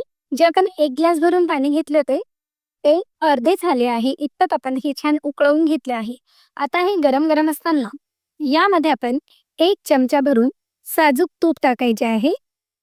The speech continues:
यासाठी मी घरच्या तुपाचा वापर केला आहे. आपल्याकडे जर घरचे तूप नसेल, तर तुम्ही गायचे शुद्ध तूप घेऊ शकतात. हे बघा, याप्रमाणे हे छान मिक्स करून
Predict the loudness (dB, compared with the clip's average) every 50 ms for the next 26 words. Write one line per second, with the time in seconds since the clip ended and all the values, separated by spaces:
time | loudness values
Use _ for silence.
0 | _ _ _ _ _ _ _ -2 0 0 0 0 -2 -2 0 2 2 2 2 2
1 | 2 0 0 2 0 0 0 0 0 0 0 0 2 0 0 0 -2 -4 -4 0
2 | 0 0 0 0 -2 -2 -2 -4 -6 -6 _ _ _ _ _ _ _ _ _ _
3 | _ _ _ -4 -4 -4 0 0 -2 2 2 2 2 2 0 0 0 0 0 -2
4 | -2 -2 -6 -4 -4 -4 -2 0 0 0 0 0 0 0 0 -2 -4 _ _ _
5 | _ _ _ _ _ _ 0 0 2 2 2 0 0 0 -2 -6 _ _ _ _
6 | _ _ -6 0 2 2 2 2 -2 -6 -6 -4 -4 -6 -2 -2 -2 -2 -2 -2
7 | -2 0 0 0 0 0 -2 -6 -8 -2 -2 -2 -2 -2 -6 _ _ _ _ _
8 | _ _ _ _ _ _ _ _ _ _ _ _ _ _ _ _ _ _ _ _
9 | _ -6 -2 -2 -2 0 0 0 0 -2 -2 -2 -4 -2 -2 -2 -2 -2 -4 -6
10 | -4 -2 -2 0 0 0 -2 -4 -8 -10 -6 -4 -2 -2 -2 -4